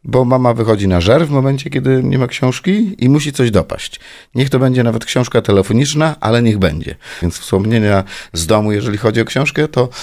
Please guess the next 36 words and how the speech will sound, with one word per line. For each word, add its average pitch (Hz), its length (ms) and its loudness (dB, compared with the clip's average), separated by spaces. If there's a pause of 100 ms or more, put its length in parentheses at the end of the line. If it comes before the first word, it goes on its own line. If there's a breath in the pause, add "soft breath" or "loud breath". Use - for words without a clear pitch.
(120)
to 110 100 -2
takie, 123 240 0
że 120 80 -2
te - 80 -2
książki 120 400 -2
były, 110 340 2 (380 loud breath)
e, 90 400 2
w 90 60 -4
dużych 127 480 0
ilościach 120 520 2
przewalały 92 560 2
się 78 200 -6 (200)
przez, - 440 -4
e, 82 380 2
nasz 85 280 0
dom 127 280 0 (320 loud breath)
i - 60 -6
były 104 220 2
to 95 300 2 (140)
książki 90 560 -4
wszelakie. 95 560 0
Mama 113 240 2
uwielbiała 117 580 4
kryminały, 92 580 0 (380 loud breath)
e, 104 100 -2
no 117 120 2
ale 139 120 2
jeżeli 135 260 0
wszystkie 123 320 -2
kryminały 107 520 0
zostały 98 360 0
wyczytane, 104 520 -2
no 135 120 0
to 120 260 0
dopadała 95 540 2
nawet, 87 360 -2